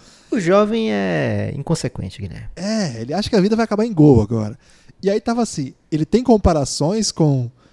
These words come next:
Speaker 2: é, Lewandowski e Luka Doncic. <laughs> E eu,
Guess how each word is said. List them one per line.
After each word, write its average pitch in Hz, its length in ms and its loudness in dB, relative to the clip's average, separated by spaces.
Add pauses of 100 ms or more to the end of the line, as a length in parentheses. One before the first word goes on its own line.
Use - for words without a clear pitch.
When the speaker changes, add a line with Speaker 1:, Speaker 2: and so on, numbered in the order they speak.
(360)
Speaker 2:
é, 113 600 -12 (240)
Lewandowski 175 840 0
e 202 120 2
Luka 208 240 2
Doncic. 123 580 -2 (140)
<laughs> 587 120 -10 (180)
E 208 80 -6
eu, 269 200 -4